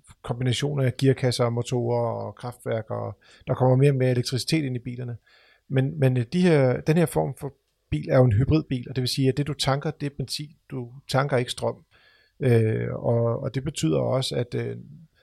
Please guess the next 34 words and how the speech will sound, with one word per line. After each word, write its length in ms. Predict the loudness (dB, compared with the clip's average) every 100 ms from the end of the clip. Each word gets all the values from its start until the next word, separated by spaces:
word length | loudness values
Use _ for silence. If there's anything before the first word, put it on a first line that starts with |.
| _ _ _ _ _
det 80 | -2
kan 120 | 2
godt 180 | 4 6
være, 240 | 6 4
at, 260 | 2 -2 -8
øh, 300 | -6 -4 -4 -8 -14 _ _
benzinmotoren 880 | -4 -2 -4 -2 0 0 0 -2 -4
ikke 280 | -4 -4 -2
trækker 460 | -4 -2 -2 -2 -8 -12 _ _ _
direkte 280 | -2 -2 0
på 60 | -2
hjulene 260 | 0 0
altid, 380 | -2 -2 -4 -6 -4
øh, 320 | -2 -2 -2
men 240 | -2 -2 -6 _ _ _ _ _ -12
at 180 | -6 0
det 80 | 4
er 40 |
elmotoren, 360 | 4 4 2 0
der 60 | -2
trækker 280 | -2 -2
i 20 | 0
stedet 220 | -2 -4
for. 200 | -6 -10 _ _ _ _ _ _ _ _ _ _ _ _ _ _ _ _ _ _
Men 160 | 2 4
du 80 |
kan 100 | 4
ikke 140 | 2 2
køre, 320 | 4 6 6
uden 200 | 2 2
at 60 | 0
benzinmotoren 540 | -4 -4 -4 -4 -6
også 160 | -6 -8
kører. 240 | -10